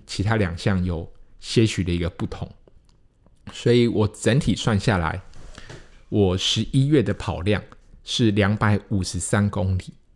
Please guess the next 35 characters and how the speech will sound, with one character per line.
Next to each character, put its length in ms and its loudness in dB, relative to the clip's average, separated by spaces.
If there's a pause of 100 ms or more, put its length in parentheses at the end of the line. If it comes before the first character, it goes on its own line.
(280)
扣 220 4
掉 200 4
我 160 2
去 240 0
日 160 6
本 320 0
玩， 340 0 (260)
再 200 0
加 280 0
上， 460 -2 (520)
呃， 260 0
确 320 0
定， 420 2 (460)
加 160 2
上 100 4
十 220 0
一 60 4
月 300 4
只 220 -2
有 160 6
跑 240 -4
过 240 2
一 80 0
次 340 0 (100)
二 100 6
十 240 2
二 40 4
公 200 2
里 80 -2
的 40 -6
长 280 -8
跑， 200 -6 (560)
所 140 2
以 60 4
十 200 2